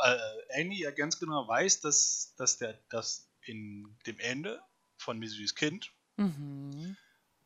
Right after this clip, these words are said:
Speaker 1: Joffrey ja tatsächlich losgeritten ist, wollte den Doktor holen, aber dann ist irgendwie das Pferd von dem Doktor, glaub ich, irgendwie halt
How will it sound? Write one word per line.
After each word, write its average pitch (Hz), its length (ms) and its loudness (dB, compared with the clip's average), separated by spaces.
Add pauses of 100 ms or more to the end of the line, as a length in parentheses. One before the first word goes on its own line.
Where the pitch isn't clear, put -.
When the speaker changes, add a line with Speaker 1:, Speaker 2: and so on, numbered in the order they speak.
(140)
Speaker 1:
Joffrey 151 340 8
ja 123 60 10
tatsächlich 120 480 0
losgeritten 180 480 -2
ist, 180 200 0
wollte - 180 -4
den - 40 -10
Doktor 170 320 0
holen, 180 300 4
aber 127 180 4
dann 135 200 8
ist 156 140 4
irgendwie 143 340 -2
das 123 220 -2
Pferd 143 380 6 (280)
von 120 180 -6
dem 101 100 -10
Doktor, 156 280 2
glaub 135 200 6
ich, 123 140 -6
irgendwie 127 320 -4
halt 113 340 4